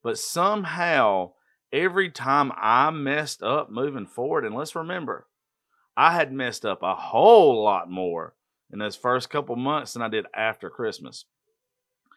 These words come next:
And somehow every time I played a song or something that I wasn't supposed to, uh, something different, something that people requested, the people wanted to hear.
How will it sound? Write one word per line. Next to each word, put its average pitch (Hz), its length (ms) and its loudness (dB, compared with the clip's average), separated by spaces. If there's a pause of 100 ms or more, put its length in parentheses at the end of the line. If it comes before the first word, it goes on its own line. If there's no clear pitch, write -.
(460)
And 117 480 -2
somehow 175 400 0
every 160 240 -2
time 156 280 -2
I 160 120 2
played 123 280 -4
a 147 40 -6
song 101 500 -4
or 80 80 -8
something 92 380 -10
that 92 80 -4
I 147 80 2
wasn't 107 320 -4
supposed 180 400 -4
to, 107 320 -6 (560)
uh, 101 100 -4
something 117 380 -4
different, 135 480 -6
something 147 260 -4
that 113 160 -10
people 165 340 -6
requested, 123 600 -4
the 90 80 -6
people 175 460 -6
wanted 127 300 -6
to 98 80 -10
hear. 90 320 -10